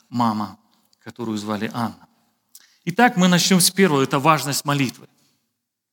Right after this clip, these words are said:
В первой части главы мы читаем, что Анна была нуждающейся, подавленной женщиной. Но после того, как она пришла к Богу и помолилась, написано так: "Лицо ее не было уже печально, как прежде".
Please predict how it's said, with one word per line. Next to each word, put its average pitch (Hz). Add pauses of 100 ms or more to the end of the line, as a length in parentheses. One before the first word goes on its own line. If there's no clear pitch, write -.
(840)
В -
первой 247
части 220
главы 214
мы 202
читаем, 202
что 208
Анна 208
была 170
нуждающейся, 165 (360)
подавленной 226
женщиной. 127 (340)
Но 165
после 254
того, 214
как -
она 185
пришла 202
к 202
Богу 135 (220)
и 185
помолилась, 185 (260)
написано 185
так: 190 (600)
"Лицо 208
ее 190 (160)
не 226
было 190
уже 185
печально, 180
как 208
прежде". 190